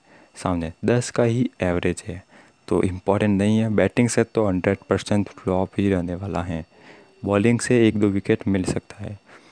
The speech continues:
तो सिर्फ टीम में रखना, केवीसी मत बनाना। कैप्टन के लिए अभिषेक शर्मा सबसे बेस्ट रहने वाला है। बाकी एंडर रसेल, नीतीश कुमार रेड्डी, तीनों इंपॉर्टेंट है, लेकर चलो। लेकिन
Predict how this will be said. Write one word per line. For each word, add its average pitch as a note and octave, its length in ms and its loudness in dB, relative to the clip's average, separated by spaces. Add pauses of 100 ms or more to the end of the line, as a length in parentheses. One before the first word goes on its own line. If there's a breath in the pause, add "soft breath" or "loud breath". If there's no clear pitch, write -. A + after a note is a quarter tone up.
(320 loud breath)
तो F2 300 -2
सिर्फ - 300 0
टीम A#2+ 140 4
में A#2+ 120 4
रखना, A2+ 280 0
केवीसी G2+ 540 2
मत F#2 280 -2
बनाना। E2+ 400 -2
कैप्टन A2+ 360 0
के A#2+ 120 -2
लिए A#2 100 2
अभिषेक G#2 400 -2
शर्मा G2+ 340 0
सबसे - 460 0
बेस्ट F#2+ 420 -2
रहने F2+ 280 0
वाला E2+ 260 -2
है। E2+ 260 -8 (760 loud breath)
बाकी - 280 -4
एंडर G2+ 300 2
रसेल, A#2+ 440 -2
नीतीश G2 380 -2
कुमार F2+ 300 -4
रेड्डी, F2 260 -6 (500 soft breath)
तीनों A#2 200 2
इंपॉर्टेंट A2 500 -2
है, G2+ 80 2
लेकर F#2 240 -2
चलो। G#2+ 300 -6 (240)
लेकिन G2 360 0